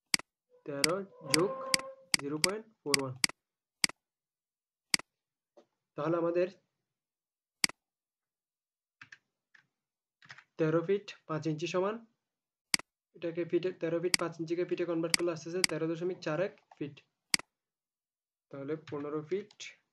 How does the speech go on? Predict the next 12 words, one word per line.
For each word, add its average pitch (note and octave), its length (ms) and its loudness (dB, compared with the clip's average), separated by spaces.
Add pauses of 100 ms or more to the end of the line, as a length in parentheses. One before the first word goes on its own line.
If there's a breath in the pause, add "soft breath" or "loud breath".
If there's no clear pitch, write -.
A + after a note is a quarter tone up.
(260)
গুণ D3 180 -2 (2250)
তেরো D3 260 0
দশমিক F3 360 -2 (460)
চার C#3 160 -4 (100)
এক G#3+ 80 -4 (400)
ফিট, C3 220 -8 (540)
এটা D#3+ 140 -4 (160)
ফিটে D#3+ 220 -4 (320)
convert C3 320 -2
করে C3+ 140 -6
ফেললাম C3 220 -6
এটাকে। B2 200 -12